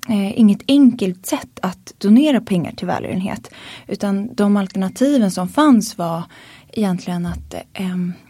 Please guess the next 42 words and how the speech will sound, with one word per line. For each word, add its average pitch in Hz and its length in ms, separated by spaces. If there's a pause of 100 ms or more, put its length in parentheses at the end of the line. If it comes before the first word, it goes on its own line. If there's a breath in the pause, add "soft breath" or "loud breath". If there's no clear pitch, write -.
(100)
ja, 190 140 (380 loud breath)
man 208 100
skulle 226 320
signa 208 500
upp - 260
sig 185 360
via, 180 400
Unicef 220 680
hade 185 300
att, - 200 (300 loud breath)
till 196 120
exempel 180 300
att - 80
man, 180 280
man 196 140
skulle, 202 380 (560 soft breath)
eh, 196 160
gå 202 100
in 240 220
på 226 100
deras 196 240
hemsida, 254 1160 (240 loud breath)
be 214 380
om 196 400
att - 360
få - 200
bli 226 300
donator, 214 720
få 202 160
ett 185 120
brev 233 420
hemskickat 226 640
till 214 240
sig, 220 280
fylla 196 300
i 233 200
sitt 214 200
kontonummer, 196 640
skicka 226 400
tillbaka 208 380
det 190 100
brevet. 180 540